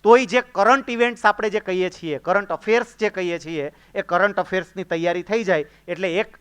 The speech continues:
આ બુધવાર અને રવિવારની થોડી પૂર્તિઓ જોતા થાઓ. ત્યાર પછીની એક વાત આમાં ને આમાં, હું એ વાત પણ ઘણી વખત કહું છું કે દર વર્ષના અંતે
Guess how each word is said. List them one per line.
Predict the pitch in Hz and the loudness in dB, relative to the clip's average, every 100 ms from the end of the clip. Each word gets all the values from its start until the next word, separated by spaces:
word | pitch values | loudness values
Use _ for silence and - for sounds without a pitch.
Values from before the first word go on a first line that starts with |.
| - | 0
આ | |
બુધવાર | 180 151 156 185 214 | 0 -2 0 2 2
અને | 208 | 0
રવિવારની | 175 165 185 185 208 | -4 -4 -2 -2 -4
થોડી | - 180 | -10 -12
પૂર્તિઓ | - 151 147 175 156 | -10 -14 -10 -8 -6
જોતા | 135 135 | -8 -12
થાઓ. | 113 - _ _ _ _ _ _ _ _ _ _ _ - | -12 -16 _ _ _ _ _ _ _ _ _ _ _ 4
ત્યાર | 202 | 6
પછીની | 214 196 - 220 233 | 6 0 -4 -2 0
એક | 220 | 4
વાત | 220 214 - | 4 4 2
આમાં | 180 202 | 2 2
ને | 208 | 2
આમાં, | 196 202 254 _ _ _ _ _ _ _ _ _ - | 0 0 -6 _ _ _ _ _ _ _ _ _ -8
હું | 170 190 | -4 2
એ | 202 | 6
વાત | 220 226 | 8 8
પણ | - 226 | 4 0
ઘણી | 196 214 | 0 0
વખત | 214 214 | 0 0
કહું | - 208 | 2 0
છું | 196 226 - _ _ _ _ _ _ | -2 -10 -12 _ _ _ _ _ _
કે | 190 202 190 180 - _ _ _ _ _ - | 2 4 2 0 -8 _ _ _ _ _ 0
દર | 151 214 262 | 8 12 12
વર્ષના | 247 190 190 - 233 214 | 8 0 -2 -6 -2 -2
અંતે | 196 180 202 202 147 | -2 -6 -6 -4 -6